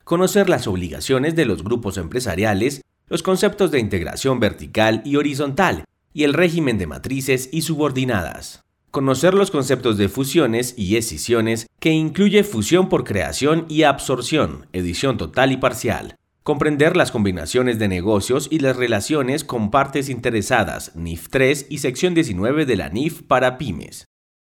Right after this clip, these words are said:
Competencia global. Conoce las generalidades y características de los grupos empresariales, así como su marco jurídico. Competencias específicas.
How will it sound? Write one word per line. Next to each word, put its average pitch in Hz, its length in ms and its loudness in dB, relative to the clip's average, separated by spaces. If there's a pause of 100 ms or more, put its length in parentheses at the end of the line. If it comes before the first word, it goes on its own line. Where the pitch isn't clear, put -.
Competencia 175 640 4
global. 69 420 -2 (300)
Conoce 156 400 2
las 85 220 -2
generalidades 113 920 2
y 208 140 0
características 131 880 -2
de 139 60 -2
los 135 160 -2
grupos 160 320 0
empresariales, 151 880 0 (140)
así 131 240 0
como 165 260 -2
su 90 100 -6
marco 117 360 0
jurídico. 104 600 -6 (220)
Competencias 156 840 0
específicas. 143 840 -4